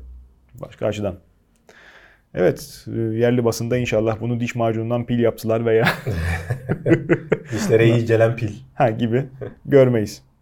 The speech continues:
Speaker 2: Bu arada bak bir haberi atladın sen, ona geri dönelim. Ee,
Speaker 1: Hem.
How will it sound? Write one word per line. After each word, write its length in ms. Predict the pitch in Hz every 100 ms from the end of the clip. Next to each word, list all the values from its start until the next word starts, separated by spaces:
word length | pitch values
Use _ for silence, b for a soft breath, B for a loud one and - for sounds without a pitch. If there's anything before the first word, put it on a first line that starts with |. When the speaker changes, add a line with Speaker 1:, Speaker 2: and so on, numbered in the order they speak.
| _ 98
Speaker 2:
Bu 60 |
arada 160 | 117 123
bak 160 | 107
bir 60 | 117
haberi 260 | 113 120 113
atladın 340 | 104 110 131
sen, 160 | 131 95
ona 160 | 98
geri 260 | 98 104 107
dönelim. 360 | 98 98 143 - - _ _ _ -
Ee, 160 | 101 98
Speaker 1:
Hem. 220 | 123 95